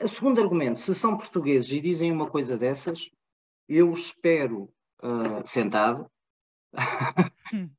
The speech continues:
Speaker 1: que então haja uma proposta da parte desses portugueses para reativar o Tratado de Tordesilhas. Porque o Tratado de Tordesilhas foi mais tarde, aconteceu,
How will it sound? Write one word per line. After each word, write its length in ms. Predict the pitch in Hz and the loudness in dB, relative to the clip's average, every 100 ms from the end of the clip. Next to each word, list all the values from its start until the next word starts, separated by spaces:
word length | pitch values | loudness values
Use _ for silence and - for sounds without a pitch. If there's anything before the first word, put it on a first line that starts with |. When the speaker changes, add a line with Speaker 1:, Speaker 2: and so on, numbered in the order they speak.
| - | -4
Speaker 1:
que 160 | 151 | 2
então 560 | 165 165 160 165 170 - | 2 4 4 4 2 -2
haja 560 | - 156 143 123 127 120 135 | 2 4 4 0 -4 -4 -4
uma 420 | 143 143 135 127 | 0 0 0 -2
proposta 580 | 143 135 226 220 - 117 | -4 0 2 2 -2 -4
da 140 | 123 | -2
parte 300 | - 123 - | -2 -2 -2
desses 240 | 123 - | -6 -6
portugueses 640 | - - 123 147 165 - - | -18 -12 -2 0 0 -2 -8
para 320 | - 175 185 | -2 2 0
reativar 600 | 185 202 190 208 190 208 | 0 0 0 -2 0 0
o 80 | 214 | -2
Tratado 380 | 202 214 220 214 | -6 -4 -4 -4
de 60 | |
Tordesilhas. 580 | - 190 - 226 202 190 - _ _ _ _ _ _ _ _ _ _ _ | -8 -8 -4 0 0 -2 -6 _ _ _ _ _ _ _ _ _ _ _
Porque 300 | - 226 - | -2 -2 0
o 60 | 160 | 0
Tratado 380 | 170 170 214 208 | 0 2 0 2
de 40 | |
Tordesilhas 560 | 185 151 139 131 110 110 | -4 -4 -2 0 0 -4
foi 220 | - 147 | -2 0
mais 460 | 147 180 214 202 - | 2 2 2 -2 -4
tarde, 480 | 170 143 127 - 151 - | -2 0 0 -4 -10 -8
aconteceu, 640 | 113 - 156 - 190 185 | -6 -2 -2 4 6 4